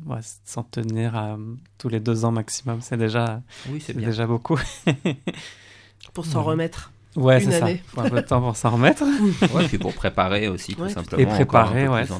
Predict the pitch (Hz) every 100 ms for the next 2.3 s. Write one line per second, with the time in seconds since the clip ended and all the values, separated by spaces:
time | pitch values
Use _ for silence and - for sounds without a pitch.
0 | 98 98 95 104 107 113 104 92 92 110
1 | 123 - 101 95 92 92 95 87 92 98
2 | 101 92 92